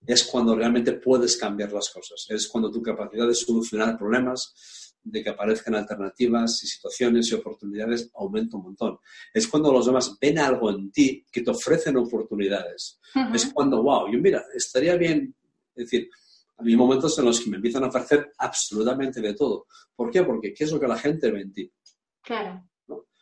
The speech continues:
Speaker 1: Entonces, ¿te ven como una solución o te ven como un problema? ¿Te ven como alguien que suma o alguien que resta? Tienes conversaciones con gente que lo único que hacen es quejarse y luego esperan de que no llegan oportunidades. Digo, "Joder, tú sigue así y ya verás".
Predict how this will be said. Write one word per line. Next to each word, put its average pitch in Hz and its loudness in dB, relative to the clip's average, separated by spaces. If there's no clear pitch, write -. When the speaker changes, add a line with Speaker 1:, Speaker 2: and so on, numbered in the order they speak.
Speaker 1:
Entonces, 113 2
¿te 120 4
ven 156 6
como 143 4
una 139 6
solución 143 4
o 131 -2
te 120 0
ven 135 2
como 135 2
un 131 0
problema? 101 0
¿Te 110 0
ven 135 6
como 131 2
alguien 131 4
que 120 2
suma 202 4
o 151 -2
alguien 120 4
que 127 0
resta? - -4
Tienes - 4
conversaciones 147 2
con 131 2
gente 151 4
que 120 4
lo 110 4
único 135 4
que 143 4
hacen 143 2
es 160 0
quejarse 127 0
y 113 0
luego 123 4
esperan 143 4
de 131 4
que 123 2
no 131 4
llegan 147 4
oportunidades. 113 0
Digo, 92 -8
"Joder, 113 -4
tú - -10
sigue 123 0
así 170 2
y 220 0
ya 127 4
verás". - -2